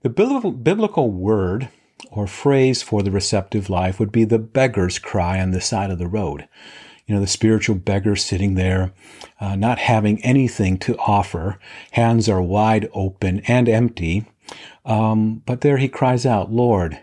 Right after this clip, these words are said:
have mercy on me."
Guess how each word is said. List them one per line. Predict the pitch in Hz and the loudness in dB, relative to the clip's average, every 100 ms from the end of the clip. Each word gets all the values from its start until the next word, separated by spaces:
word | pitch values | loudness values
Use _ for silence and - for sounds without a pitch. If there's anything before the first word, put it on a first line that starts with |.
| _ _ - | _ _ -8
have | 120 113 | -4 -2
mercy | 107 110 104 - 98 92 82 _ _ _ _ - | 0 0 0 -2 0 -2 -4 _ _ _ _ -10
on | 98 92 87 | -4 -2 -4
me." | 82 82 | -6 -10